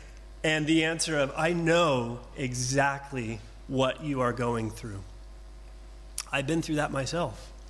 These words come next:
I know exactly what you're talking about." That's a very encouraging thing. This psalm that we're looking at this morning, Psalm one thirty-nine, for me, is a psalm that, that resonates in this way. It's always been a psalm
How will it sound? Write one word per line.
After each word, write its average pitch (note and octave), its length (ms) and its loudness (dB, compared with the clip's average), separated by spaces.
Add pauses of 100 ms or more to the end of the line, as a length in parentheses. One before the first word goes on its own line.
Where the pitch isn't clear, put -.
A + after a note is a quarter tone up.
(380)
I C#3+ 120 4
know D3+ 220 6
exactly C3 840 2 (1040)
what C#3 100 -10
you're A#2+ 100 -8
talking B2+ 320 -12
about." A2 300 -16 (1040)
That's D3+ 180 -2
a F#3+ 80 0
very D3+ 500 2
encouraging C3 680 -2
thing. G#2+ 440 -4 (580)
This G3+ 200 6
psalm G#3 460 4
that C#3+ 160 -2
we're D3+ 80 2
looking D#3+ 320 2
at C3+ 220 2
this C#3+ 200 -4
morning, C#3 300 2
Psalm D#3+ 240 4
one D#3+ 100 4
thirty-nine, D3 540 2 (720)
for - 240 -2
me, D#3+ 560 4 (1040)
is C#3+ 160 0
a D3 80 2
psalm D3+ 300 2
that, C#3+ 240 -2
that D3 280 -4
resonates D3 800 0
in D#3 160 2
this D3 260 2
way. A#2 400 -4
It's - 400 -4
always E3+ 360 2
been E3 180 0
a C#3+ 60 0
psalm C3 560 0